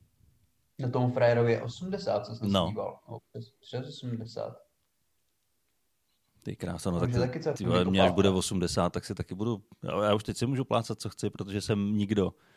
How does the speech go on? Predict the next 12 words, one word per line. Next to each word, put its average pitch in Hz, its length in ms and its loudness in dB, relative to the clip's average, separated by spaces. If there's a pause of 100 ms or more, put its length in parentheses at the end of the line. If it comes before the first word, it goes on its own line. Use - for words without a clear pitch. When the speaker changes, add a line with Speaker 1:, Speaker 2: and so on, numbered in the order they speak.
(840)
Speaker 2:
A 113 100 2
co 120 140 2
teprve 113 220 6
v - 80 -10
osmdesáti? 113 960 4 (1160)
Speaker 1:
A - 100 2
to 160 100 0
je 170 60 2
stejně 180 300 -2
taky 214 280 -2
jako 147 220 0
celkem, 139 400 -2